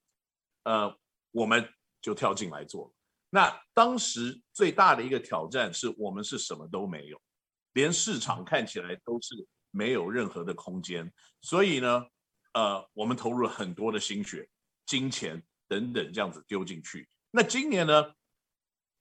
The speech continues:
我认为分羹这件事情，羹是要自己去做的，是你自己要丢钱投资去，才会出现你自己应有的市场跟支持你的球迷们。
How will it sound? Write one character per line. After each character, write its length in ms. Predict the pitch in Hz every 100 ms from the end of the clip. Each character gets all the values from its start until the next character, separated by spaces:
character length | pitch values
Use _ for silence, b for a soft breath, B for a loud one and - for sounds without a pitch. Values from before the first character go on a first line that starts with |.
| _ _ _ _ _ _ _
我 200 | 139 143
认 200 | 247 127
为 240 | 90 - _ _ _ _ _
分 360 | - 220 220
羹 240 | 202 226 214
这 140 | 208
件 240 | 156 170 147
事 200 | 185 113
情， 240 | - - _
羹 220 | 220 240
是 140 | 226
要 160 | 220 190
自 180 | - 226
己 180 | - 98
去 160 | 147
做 300 | 127 247 107
的， 100 | - _ _ _ _ _ _ _ _ _ _
是 120 | 247
你 140 | 175 135
自 180 | - 233
己 180 | 127
要 140 | 147 147
丢 240 | 143 160
钱 220 | 143 110
投 240 | 107 104 131
资 160 | 147
去， 300 | 170 - - _ _ -
才 240 | 131 156
会 180 | 202 156
出 240 | - 185
现 260 | 175 175 113
你 140 | 87 -
自 140 | 180
己 240 | 104 85 _
应 160 | 156 147
有 160 | 80
的 100 | 87
市 240 | 92 - 87
场 240 | - - b b _
跟 200 | - 151
支 180 | 143 170
持 180 | - 120
你 160 | 113 87
的 80 | 95
球 200 | - 92
迷 180 | 98 101
们。 200 | 87